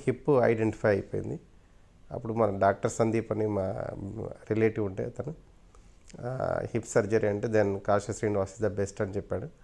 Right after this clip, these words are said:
అప్పుడు మనం కిమ్స్‌కి వచ్చాను. టూ ఇయ-, two years, two years, three months అవుతుంది.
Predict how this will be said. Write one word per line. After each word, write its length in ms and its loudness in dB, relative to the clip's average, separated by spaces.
అప్పుడు 520 0
మనం 340 0
కిమ్స్‌కి 320 2
వచ్చాను. 420 0
టూ 60 6
ఇయ-, 240 6
two 60 4
years, 340 0
two 100 2
years, 400 0
three 200 0
months 280 2
అవుతుంది. 420 -4